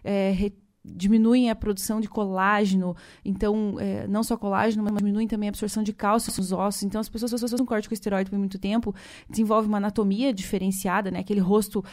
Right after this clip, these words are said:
aluado, acnes na pele, braços e pernas finas, bron-, é, tronco dilatado, é, gor-, né, gordura acumulada na, na região do tronco, é, acabam sendo imuno-, ficando imunossuprimidos, então ficam suscetíveis a várias doenças,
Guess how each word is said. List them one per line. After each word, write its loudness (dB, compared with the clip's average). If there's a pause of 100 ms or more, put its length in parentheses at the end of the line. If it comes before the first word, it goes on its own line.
aluado, 4
acnes 0
na 0
pele, -2 (200)
braços 2
e -2
pernas -2
finas, -2
bron-, 0
é, -2
tronco 0
dilatado, -2 (420)
é, 4 (140)
gor-, 2 (100)
né, -2
gordura 2
acumulada 0
na, -4
na -6
região 0
do -4
tronco, -2 (360)
é, -4
acabam 2
sendo 0
imuno-, 2
ficando 4
imunossuprimidos, 2
então -4
ficam -6
suscetíveis -4
a 2
várias 0
doenças, -2